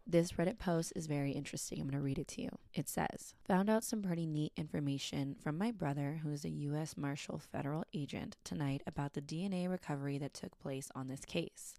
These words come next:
There was blood residue found in the upstairs bathroom drain. Within the seal, they found skin shavings. They were tested and found to contain both the victim's skin and a third unidentified party.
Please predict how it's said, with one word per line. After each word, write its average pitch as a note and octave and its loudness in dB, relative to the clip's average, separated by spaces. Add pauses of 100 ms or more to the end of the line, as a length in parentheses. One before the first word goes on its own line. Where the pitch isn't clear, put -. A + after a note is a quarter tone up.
There D#3 8
was D#3+ 4
blood F3+ 2
residue D#3+ 2
found D3+ 0
in D3 -2
the D3 -2
upstairs C#3+ -2
bathroom C#3 -2
drain. D#3+ -2
Within E3 -2
the F#3 -4
seal, C#3 -2
they D#3 2
found C#3 0
skin - 0
shavings. - -4
They D#3+ 4
were D#3+ 2
tested F3 -2
and A3+ 0
found D3 0
to C#3+ -4
contain D3+ -4
both D3 2
the D3+ -2
victim's A3 -2
skin D3 -2 (140)
and E3+ 2
a E3+ 6
third G#3 4 (220)
unidentified D3 2
party. D#3+ -2